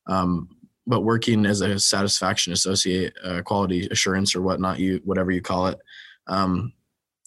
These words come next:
really helped me be the leader and establish the management style that I want to here at Home Helpers in Coeur d'Alene. That just being able to see what's important to caregivers and what's important to clients, and then making sure that those are priorities to us as an admin staff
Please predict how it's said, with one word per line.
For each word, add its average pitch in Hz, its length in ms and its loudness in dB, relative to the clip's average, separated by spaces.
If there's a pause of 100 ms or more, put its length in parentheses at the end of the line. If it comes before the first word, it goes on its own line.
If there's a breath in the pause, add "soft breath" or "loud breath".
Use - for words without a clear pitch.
(160)
really 113 300 4
helped 101 400 0
me 98 440 2 (1000)
be 110 180 4
the 104 140 2
leader 98 380 4
and 92 200 2
establish 101 560 2
the - 80 -2
management 95 480 2
style 92 300 0
that 90 100 0
I 90 80 0
want 92 320 0
to 98 120 0
here 90 240 0
at 85 200 -4 (160)
Home 107 240 0
Helpers 90 460 -2
in 87 80 -6
Coeur 95 180 -4
d'Alene. 92 460 -2 (640 loud breath)
That 101 340 -2
just 113 300 2
being 113 160 4
able 113 120 2
to 98 60 2
see 110 220 4
what's 110 300 2
important 104 440 0
to - 80 -2
caregivers 117 540 0
and 104 100 2
what's 104 160 2
important 104 440 0
to 101 60 0
clients, 104 460 0
and 101 140 4
then 98 100 4
making 101 300 2
sure 101 180 2
that 87 120 0
those 98 200 0
are 95 60 -4
priorities 98 720 2
to - 120 -4
us 90 220 0
as 98 160 -2
an 87 80 -4
admin 90 380 0
staff 101 420 0